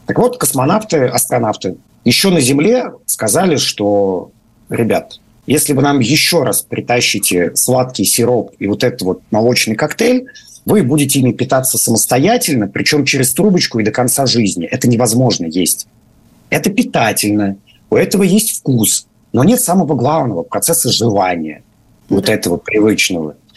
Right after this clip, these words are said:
Speaker 1: Но ещё, возможно, это связано с тем, что первые диетологи наса были ветеринарами,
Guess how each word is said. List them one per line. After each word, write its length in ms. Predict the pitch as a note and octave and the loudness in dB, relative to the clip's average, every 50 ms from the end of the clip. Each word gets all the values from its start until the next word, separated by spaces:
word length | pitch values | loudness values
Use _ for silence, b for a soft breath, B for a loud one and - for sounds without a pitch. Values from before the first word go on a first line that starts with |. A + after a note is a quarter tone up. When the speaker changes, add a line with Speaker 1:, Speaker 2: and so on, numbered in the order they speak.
| _ _ _ | _ _ _
Speaker 1:
Но 240 | - - E4 - - - | 0 2 2 0 -2 -2
ещё, 280 | - - C#3 - F#3+ - | -2 0 0 2 2 2
возможно, 400 | D#3 C3+ A#2+ D3+ D#3 B2+ B2 B2+ | 2 2 2 0 0 0 0 -2
это 100 | B2 - | -2 0
связано 300 | - C3+ B2+ B2+ B2 A2+ | 0 0 0 0 0 -2
с 80 | - | 0
тем, 180 | - D#3+ D#3+ D3+ | 0 0 0 0
что 200 | - - - G2 | -2 -4 -6 -6
первые 440 | G2 - B2 C3 B2 G#2 G#2 G2+ F#2 | -2 0 0 0 2 0 0 0 0
диетологи 500 | F#2+ G2 G2 - A#2+ A#2 G#2+ G2 F#2 G2 | -2 -2 -2 0 0 0 0 0 0 0
наса 340 | G#2+ B2+ C#3+ C#3+ - - - | 0 0 0 0 -2 -4 -4
были 420 | - G#2+ A2 G#2+ G#2+ G2+ F#2+ - b b b _ _ | -2 0 0 2 2 2 0 -2 b b b _ _
ветеринарами, 760 | D#2+ E2 F2+ G2+ - - - A2 G#2+ G2+ F2 E2+ E2 - - | -6 -4 -2 -2 0 0 2 2 2 2 0 0 -2 -4 -8